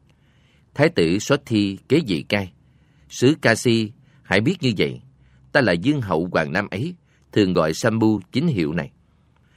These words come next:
Dương tử Di Đề đang ốm đau, khổ thân mê loạn ở rừng sâu. Mình ta chăm sóc chàng nằm liệt, không thế chắc chàng phải chết mau.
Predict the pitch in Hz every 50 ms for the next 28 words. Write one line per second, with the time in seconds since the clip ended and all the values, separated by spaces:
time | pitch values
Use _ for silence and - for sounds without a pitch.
0 | _ _ _ _ - 139 147 151 - - 101 147 135 143 139 107 87 85 80 76
1 | 73 71 85 98 104 - - 120 165 143 113 98 101 - - _ _ _ _ _
2 | _ _ _ _ - - 127 156 - 156 139 127 147 143 117 87 82 76 76 78
3 | 73 - 120 123 - 95 80 64 - - - 104 101 95 - _ _ _ _ _
4 | _ _ _ - 98 104 104 101 92 127 127 143 135 139 127 - 185 196 - _
5 | - 87 80 78 87 82 76 78 87 87 69 - _ _ _ _ _ _ _ _
6 | _ - 123 107 101 87 110 101 101 139 165 156 - _ _ - 175 180 - -
7 | 92 82 78 71 - - 80 82 - - - - - 104 95 90